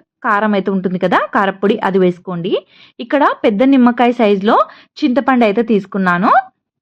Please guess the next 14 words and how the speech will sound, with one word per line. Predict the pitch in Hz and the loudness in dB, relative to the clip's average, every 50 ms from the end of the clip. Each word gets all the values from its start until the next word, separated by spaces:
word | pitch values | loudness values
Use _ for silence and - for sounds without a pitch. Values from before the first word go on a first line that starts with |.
| _ _ _ _ _ _ _ _ _ | _ _ _ _ _ _ _ _ _
చింతపండును | - 339 294 359 - 330 311 302 294 269 240 262 | -6 -4 -2 -2 -2 0 -2 -2 -4 -4 -2 0
కూడా | 285 311 339 311 | 2 2 2 2
ఒకసారి | 320 - 302 - 269 226 226 302 285 233 | 0 -2 -2 0 0 0 0 0 0 0
వాష్ | 214 - 208 214 - - | 0 0 0 -2 0 0
చేసుకుంటున్నాను. | 247 220 214 - 226 208 202 202 196 196 190 202 294 349 - | 0 0 -2 -4 -8 -8 -6 -4 -2 0 0 0 -2 0 2
చింతపండులో | 311 262 247 277 - 277 262 254 240 240 240 277 320 311 240 220 | 0 2 2 2 0 2 0 2 2 2 2 2 4 4 4 4
నార | 208 202 208 214 226 220 220 220 | 2 2 0 0 -2 0 0 0
కానీ | 208 208 202 202 208 208 | 0 0 0 0 0 2
మనకు | 202 202 202 208 - - | 0 0 -2 -4 -4 -2
పైన | 214 196 202 202 220 214 - | -2 0 0 0 0 0 0
పొట్టు | 220 196 180 - 214 226 | -2 -2 -2 -4 -2 -2
కానీ | 208 202 214 214 208 | 0 2 2 4 4
లేకుండా | 196 190 190 214 208 208 208 208 | 2 2 2 0 0 0 0 0
చూసుకోండి. | 220 202 196 196 - 202 190 190 190 262 | 0 -2 -2 -4 -6 -4 -2 0 2 2